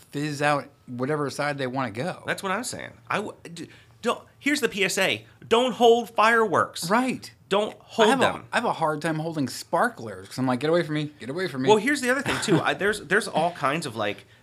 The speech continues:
Speaker 2: things where people lost fingers, one finger, two thing, fingers, three fingers,
Speaker 1: Mm-hmm.
Speaker 2: because they were holding a Roman candle and it exploded. Here's one. A twenty-two-year-old Indiana man, he lost his index finger because he was holding a Roman candle and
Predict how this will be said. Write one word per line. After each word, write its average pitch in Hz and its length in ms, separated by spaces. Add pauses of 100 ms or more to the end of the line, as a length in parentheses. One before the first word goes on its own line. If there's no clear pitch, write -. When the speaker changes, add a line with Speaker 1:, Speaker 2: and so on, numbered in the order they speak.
(100)
Speaker 2:
things 139 240
where 113 100
people 120 280
lost 110 360
fingers, 131 480
one 120 260
finger, 131 300
two 127 200
thing, 135 260
fingers, 143 320
three 123 160
fingers, 143 380
Speaker 1:
Mm-hmm. 113 380
Speaker 2:
because 139 320
they 139 100
were 139 140
holding 151 380
a 127 80
Roman 143 360
candle 143 440
and 95 120
it 95 80
exploded. - 580 (220)
Here's 202 280
one. 123 220
A 117 320
twenty-two-year-old 175 920 (160)
Indiana 147 480
man, 104 340 (220)
he 160 140
lost 151 300
his 135 140
index 156 400
finger 110 400 (160)
because 131 220
he 135 80
was 123 100
holding 151 320
a 135 40
Roman 139 320
candle 127 500 (400)
and 117 480